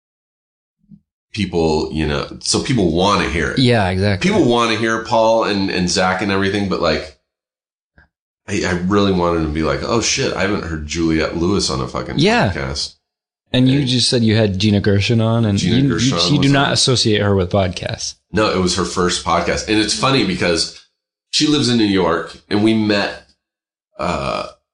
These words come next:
Speaker 1: probably this past spring. We did a movie together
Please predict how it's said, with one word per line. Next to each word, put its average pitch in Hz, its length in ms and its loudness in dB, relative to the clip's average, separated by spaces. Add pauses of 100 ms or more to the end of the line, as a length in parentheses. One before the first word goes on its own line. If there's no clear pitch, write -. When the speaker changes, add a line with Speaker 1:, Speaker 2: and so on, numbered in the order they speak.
(640)
Speaker 1:
probably 104 200 0
this 87 160 -4
past 87 380 -4
spring. 76 360 -4
We 76 100 -6
did 80 120 -2
a 78 60 -2
movie 80 320 -2
together 73 600 -6